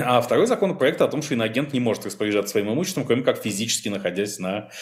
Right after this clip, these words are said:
территории Р Ф, где ему грозит тюрьма. А, то есть тем самым, а, избавиться от своего имущества, переоформить его на, на родственников он не может в силу первого законопроекта, а на неродственников уже это физически становится невозможно.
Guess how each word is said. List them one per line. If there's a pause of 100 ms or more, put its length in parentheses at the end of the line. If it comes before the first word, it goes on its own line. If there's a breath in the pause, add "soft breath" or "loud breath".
(140)
территории
Р
Ф,
где
ему
грозит
тюрьма. (640 loud breath)
А,
то
есть
тем
самым,
а, (100)
избавиться
от
своего
имущества,
переоформить
его
на,
на
родственников
он
не
может
в
силу
первого
законопроекта, (340 loud breath)
а
на
неродственников
уже
это
физически
становится
невозможно.